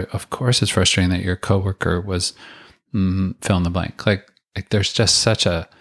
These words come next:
oh, when validation with something like, "Of course," is offered in those moments of reflection, it, it, it reminds us that we're not alone. And I think that's the,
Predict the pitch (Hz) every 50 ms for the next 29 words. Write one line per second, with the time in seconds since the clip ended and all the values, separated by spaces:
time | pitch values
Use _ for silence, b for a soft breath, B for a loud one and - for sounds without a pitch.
0 | b b b b b b b b b - 143 151 117 87 - - _ _ _ _
1 | _ _ _ _ _ _ _ _ _ _ _ _ _ _ _ _ _ _ _ _
2 | _ _ _ _ _ _ _ - 107 104 98 98 104 113 135 135 104 92 101 107
3 | - - 101 90 85 87 87 90 _ _ _ _ _ _ _ _ _ - 98 90
4 | - 110 101 - - 95 87 85 - - - 92 - - - - 101 98 95 -
5 | 98 92 - 82 92 98 - - 90 90 87 87 90 95 90 90 85 - 95 90
6 | 92 90 - - 87 87 85 82 - 107 110 - - - 95 95 95 - - 104
7 | 101 - _ _ - - - - - 104 101 95 95 98 101 113 127 113 101 87
8 | - - - 95 90 98 98 98 101 107 98 90 90 - 110 87 - - b b
9 | b b b b b b b b b b b b b - 92 90 92 95 - 107
10 | 95 - 90 90 85 - - - 87 85 82 90 90